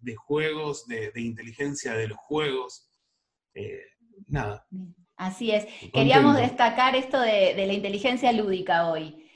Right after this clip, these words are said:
Speaker 2: Eh, hace, mm, unas semanas atrás, cuando presentábamos este espacio del podcast, hablábamos de la inteligencia en sí, ¿no? Y los diferentes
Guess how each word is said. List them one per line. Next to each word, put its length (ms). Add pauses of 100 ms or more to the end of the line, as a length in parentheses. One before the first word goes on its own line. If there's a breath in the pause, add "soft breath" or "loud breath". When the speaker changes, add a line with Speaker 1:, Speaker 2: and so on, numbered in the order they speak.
(160 loud breath)
Speaker 2:
Eh, 320
hace, 640
mm, 400 (180)
unas 380
semanas 360
atrás, 300
cuando 320
presentábamos 640
este 180
espacio 380
del 200
podcast, 580 (240 loud breath)
hablábamos 460
de 80
la 100
inteligencia 720
en 120
sí, 420
¿no? 220
Y 180
los 140
diferentes 840